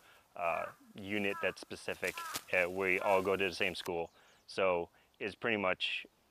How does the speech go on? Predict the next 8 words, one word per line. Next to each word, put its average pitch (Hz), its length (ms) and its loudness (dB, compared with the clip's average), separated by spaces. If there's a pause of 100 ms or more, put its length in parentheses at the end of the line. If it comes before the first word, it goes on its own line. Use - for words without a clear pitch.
(300)
there's 113 220 0
no 117 240 4
real 104 180 4
problems 98 360 0
with, 92 240 2 (320)
uh, 90 360 2
congruency 95 520 -6
there. 92 260 4